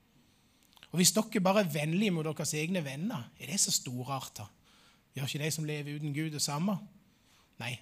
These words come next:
dere skal streve etter å være fullkomne, sånn som deres far i himmelen er fullkommen. Og videre i Matteus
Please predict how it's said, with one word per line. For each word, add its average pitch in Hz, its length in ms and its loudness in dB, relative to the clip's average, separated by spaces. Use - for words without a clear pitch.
dere 123 200 -10
skal 127 160 -6
streve 131 360 -6
etter 127 220 -10
å 131 60 -8
være 127 100 -12
fullkomne, 151 720 -10
sånn 143 160 -4
som 135 140 -6
deres 123 340 -6
far 139 400 -6
i 139 200 -10
himmelen 117 420 -10
er 95 200 -12
fullkommen. 110 640 -16
Og 156 80 0
videre 156 460 2
i 143 100 -6
Matteus 139 600 -4